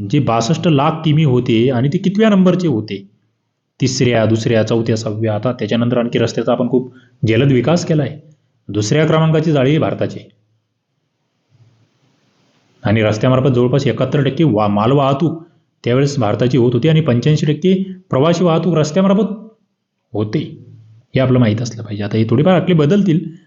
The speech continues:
पण जास्त बदल नाही होत यात. इतकं लगेच काही रस्ते रात्रीतून तयार होत नसतात. भारतीय राज्यघटनेच्या टिंबटिंबमध्ये विहित केलेल्या प्रक्रियेनुसारच राष्ट्रपतींना पाडले गेले, काढले गेले पाहिजे. म्हणजे महाभियोग, राष्ट्रपतींवरचा महाभियोग जो आहे,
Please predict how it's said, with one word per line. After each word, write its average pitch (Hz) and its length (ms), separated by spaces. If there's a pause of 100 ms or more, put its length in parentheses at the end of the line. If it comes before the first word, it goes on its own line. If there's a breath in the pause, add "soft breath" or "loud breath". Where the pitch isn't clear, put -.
(100)
पण 185 120
जास्त 147 300
बदल 196 240
नाही 196 160
होत 101 200
यात. 101 120 (920)
इतकं - 220
लगेच 120 300
काही 123 140
रस्ते 113 500 (160)
रात्रीतून 107 440
तयार 107 160
होत 104 160
नसतात. - 300 (840 soft breath)
भारतीय 151 260
राज्यघटनेच्या 180 460
टिंबटिंबमध्ये 165 600
विहित 127 180 (100)
केलेल्या 151 180
प्रक्रियेनुसारच 131 800
राष्ट्रपतींना 123 460
पाडले 107 300
गेले, 107 240
काढले 110 280
गेले 113 160
पाहिजे. 113 260 (640 soft breath)
म्हणजे 202 180
महाभियोग, 214 640 (1300 soft breath)
राष्ट्रपतींवरचा 180 800
महाभियोग 165 500
जो 143 100
आहे, 98 420